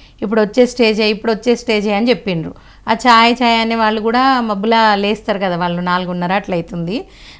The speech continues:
"ఆ, ఇదే స్టేజ్, ఇదే స్టేజ్" అని చెప్పిండ్రు. అయితే మా అమ్మాయి నేను ఇద్దరం బోర్డు చూసామండి,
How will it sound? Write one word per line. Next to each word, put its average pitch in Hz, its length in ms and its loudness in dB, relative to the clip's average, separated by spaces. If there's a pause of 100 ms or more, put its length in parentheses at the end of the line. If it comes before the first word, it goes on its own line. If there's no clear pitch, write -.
"ఆ, 208 260 4
ఇదే 208 280 6
స్టేజ్, 214 380 0
ఇదే 202 220 -2
స్టేజ్" 190 280 -4
అని 196 160 -2
చెప్పిండ్రు. 170 400 -6 (480)
అయితే 262 200 0
మా 277 140 4
అమ్మాయి 254 460 4
నేను 277 460 2
ఇద్దరం 285 360 4
బోర్డు 247 320 4
చూసామండి, 240 800 -2